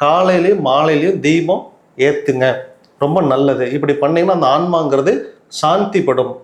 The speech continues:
அவங்க பொருட்கள் எல்லாம் உபயோகப்படுத்த வேண்டாம், பூட்டி வச்சிருங்க. அடுத்து ரோகிணி நட்சத்திரத்துல இருந்தாங்க அப்படின்னா நான்கு மாதங்கள் அடைப்பு இருக்கும். கார்த்திகை, உத்திரம் மூன்று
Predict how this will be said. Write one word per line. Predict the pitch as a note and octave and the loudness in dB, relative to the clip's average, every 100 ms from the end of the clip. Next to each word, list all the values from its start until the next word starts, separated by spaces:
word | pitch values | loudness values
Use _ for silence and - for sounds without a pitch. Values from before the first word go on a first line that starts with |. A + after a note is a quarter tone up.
| C#3 | -2
அவங்க | C#3+ B2+ | -2 0
பொருட்கள் | F3 A3 - F#3+ | -2 -2 -2 0
எல்லாம் | F3 G3 | 2 2
உபயோகப்படுத்த | D3 D#3+ D#3+ D#3+ C3+ - C3+ | 2 2 2 0 -2 -2 -2
வேண்டாம், | A#2 A#2 A#2 A#2 A2+ - _ _ _ _ | -2 0 0 -2 -4 -20 _ _ _ _
பூட்டி | G#3 G#3 F3+ | -2 2 2
வச்சிருங்க. | C#3+ - B2 A2 A#2 - _ _ C3+ | 2 0 -4 -4 -4 -6 _ _ 0
அடுத்து | E3+ F3 G#3+ B3+ - - _ _ - | 0 0 0 -2 -8 -16 _ _ -4
ரோகிணி | D3 A3 A#3+ A#3 F3 | 0 2 2 2 0
நட்சத்திரத்துல | D3+ F3 F3+ E3 - E3 F#3 D3 | 0 -2 0 0 0 0 2 2
இருந்தாங்க | D#3+ D#3+ D3+ D3 | 2 2 2 0
அப்படின்னா | B2+ B2 C#3 G3+ C3 | -2 -2 -2 -2 -2
நான்கு | C#3 F#3 G3+ F3+ D3 | 0 2 2 0 0
மாதங்கள் | D3 D3 E3 C#3+ | 0 0 0 2
அடைப்பு | C3 C3+ A#2+ | 0 0 -2
இருக்கும். | A#2+ A2 - _ _ _ - | -2 -8 -10 _ _ _ -2
கார்த்திகை, | D3+ G3+ G#3 G#3 G#3+ G#3+ C3+ | 0 2 0 2 2 2 0
உத்திரம் | - D3+ B2+ - - _ C#3 | 0 -2 -2 -4 -14 _ 0
மூன்று | G#3 A#3 G#3+ | 0 2 0